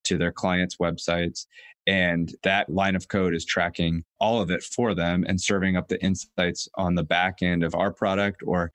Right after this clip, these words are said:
a lot of our users are porting the data that we're able to gather into their own proprietary analytics tools. Google Data Studio is a hugely used integration amongst our users. Databox,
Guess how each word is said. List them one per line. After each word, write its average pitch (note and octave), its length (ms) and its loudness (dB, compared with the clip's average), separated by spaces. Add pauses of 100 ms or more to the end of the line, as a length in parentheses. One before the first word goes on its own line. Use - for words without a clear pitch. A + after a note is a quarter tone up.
(200)
a - 40 -2
lot F#2 160 2
of G2 120 -2
our G2 80 2
users F#2 500 0
are E2+ 320 0 (160)
porting F#2 600 0
the F#2 100 0
data F2+ 320 2
that E2 240 -2
we're F#2 180 2
able E2+ 280 0
to E2+ 140 -4
gather E2 460 0 (300)
into F#2+ 280 0
their E2+ 300 0
own F2 260 2
proprietary E2 920 -2 (120)
analytics F#2+ 460 0
tools. F2+ 400 -2 (300)
Google F#2+ 220 0
Data F2+ 280 0
Studio E2+ 560 0
is E2+ 160 -6
a E2 180 2 (120)
hugely F#2+ 400 0
used F2+ 240 0
integration F2 580 -2
amongst E2 340 -2
our F2+ 120 2
users. F#2 560 0 (280)
Databox, F2+ 680 0